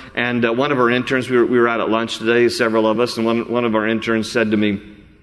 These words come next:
and he goes to a Christian college, a Christian university. And he said, "When I got there with some of my high school Christian friends, it became evident that as soon as we, quote, had our freedom, we're on college campus now,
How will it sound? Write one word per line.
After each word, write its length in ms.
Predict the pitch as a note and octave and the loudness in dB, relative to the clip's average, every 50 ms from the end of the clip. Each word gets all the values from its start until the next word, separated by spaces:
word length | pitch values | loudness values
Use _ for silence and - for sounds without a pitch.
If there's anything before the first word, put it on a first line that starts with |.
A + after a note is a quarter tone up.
| _ _ _ _ _ - | _ _ _ _ _ -4
and 80 | A2+ B2 | -2 0
he 60 | B2 | 2
goes 180 | D#3 F3+ E3+ - | 2 2 0 0
to 80 | D#3 | -2
a 40 | D#3+ | -2
Christian 640 | - - F3+ E3 - E3+ D#3 D3 D3 D3+ - - | 0 0 -2 0 0 0 0 0 -2 -6 -10 -8
college, 380 | - - A#3+ B2+ A#2 F#2+ - - | -4 -2 -2 0 0 -2 -2 -2
a 60 | G2+ | -4
Christian 260 | - D3+ C3+ - C3 | -2 -2 -2 0 0
university. 540 | B2+ B2 A#2 A2 A2 G#2+ G2+ - - - - - - - - _ _ - _ _ _ _ _ _ _ - _ - - - - - | -2 0 2 2 2 2 0 -2 -6 -14 -14 -16 -18 -20 -20 _ _ -20 _ _ _ _ _ _ _ -20 _ -20 -20 -20 -14 -8
And 140 | A#2+ A#2+ A#2+ | -6 -4 -2
he 60 | B2 | -2
said, 200 | B2 - C#3+ A#2 | 0 0 0 2
"When 120 | A#2 B2 C3+ | 2 2 0
I 120 | D#3 G3+ | 0 -2
got 340 | F#3 C#3+ E3 F3 F#3 - - | -2 -2 -2 -4 -4 -6 -2
there 160 | C#3 A#2+ A#2+ | 0 0 2
with 120 | A#2+ A#2+ - | 0 0 0
some 140 | - D3+ | 0 0
of 60 | C#3+ C3 | 2 2
my 140 | B2 A#2+ | 0 -2
high 280 | A2+ - - D#3 E3 G#3 | -2 -2 -2 -2 0 0
school 320 | F#3+ - - - C3+ A#2 | -2 -2 0 0 0 0
Christian 440 | - - - A#2+ - - - G#2 F#2+ | 0 -2 -4 -4 -4 -4 -6 -6 -8
friends, 580 | - - G#2 F2+ F2+ E2+ E2+ F#2+ G2+ - - - _ _ _ _ _ _ _ _ _ _ _ _ - - - - - - - | -6 -6 -6 -4 -4 -6 -6 -10 -12 -12 -16 -18 _ _ _ _ _ _ _ _ _ _ _ _ -20 -20 -20 -20 -10 -2 -2
it 180 | C#3+ C3+ C#3+ | -2 0 0
became 440 | D3 B2 - - D#3+ D3 C#3+ C#3+ D3 | -2 -2 -2 -2 -2 -2 -2 -4 -4
evident 540 | D#3 F3 G3+ F3 E3+ C3+ A#2+ A#2 B2+ B2+ - | -4 -2 -2 0 0 2 2 0 -2 -2 -2
that 200 | C3+ C3 - - | -4 -4 -2 -2
as 160 | C#3 C3+ - | -2 -2 0
soon 260 | - - F3 F#3 F#3+ | 0 0 2 2 2
as 140 | F#3 - - | 2 2 2
we, 200 | D#3 D3+ D3 D3+ | 2 0 0 0
quote, 280 | D3+ D#3+ D#3+ D3+ D#3 - | -2 0 0 0 0 -2
had 220 | B2 D3+ D#3 D3 | -2 -4 -2 -2
our 120 | D3 C#3+ C#3+ | 0 -2 -2
freedom, 580 | - - D#3+ D#3 D#3 D#3 D#3+ D#3+ D#3+ D#3+ D#3+ | 0 0 2 4 4 4 4 2 2 0 2
we're 120 | C3 C3+ C3 | 2 2 2
on 140 | C3 B2+ B2+ | 0 0 -2
college 360 | - D3 C#3+ C#3+ C3+ - - | -2 0 2 2 0 0 0
campus 440 | - D3 C#3+ D#3 D3 D3+ C#3+ - - | -2 -2 -4 -4 -4 -4 -4 -4 -2
now, 380 | D#3 D3 D3+ E3+ F3 F#3 - | -4 -2 -2 -4 -6 -8 -12